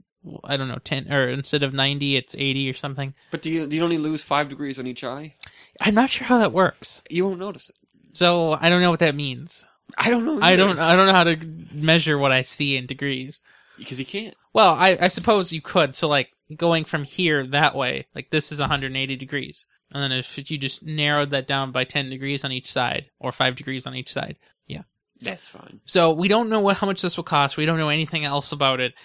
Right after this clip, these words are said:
Speaker 1: Presumably we'll know more by E three, because that's when Sony will start giving people access to it. One of the things that Ian Buck was telling me is that this product is specifically tied to the P S four.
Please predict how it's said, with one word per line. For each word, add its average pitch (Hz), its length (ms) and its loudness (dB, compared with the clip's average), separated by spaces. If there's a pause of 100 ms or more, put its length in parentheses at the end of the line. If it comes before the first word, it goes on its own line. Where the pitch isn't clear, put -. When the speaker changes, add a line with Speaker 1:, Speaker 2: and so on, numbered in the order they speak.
(200)
Speaker 1:
Presumably 202 520 2
we'll 147 140 -2
know 143 160 -2
more 139 200 0
by 131 180 2
E 139 140 -4
three, 214 420 0
because 156 560 -2
that's - 300 -8
when 123 160 -6
Sony 131 400 -6
will 123 440 -8
start - 380 -4
giving 135 260 -4
people 131 720 -6 (100)
access 143 380 2
to 143 140 -2
it. 139 140 -2 (480)
One 214 120 2
of 226 80 4
the 196 40 2
things 190 180 -2
that 165 120 0
Ian 165 160 2
Buck 156 160 2
was 151 120 -6
telling 143 260 -4
me 139 100 -6
is 139 120 -6
that 135 200 0 (380)
this 196 640 2
product 147 540 2
is 160 340 -4 (160)
specifically 160 1200 -2
tied 151 460 2
to 151 100 -8
the 139 160 -4
P 147 200 -4
S 131 120 -6
four. 143 340 -2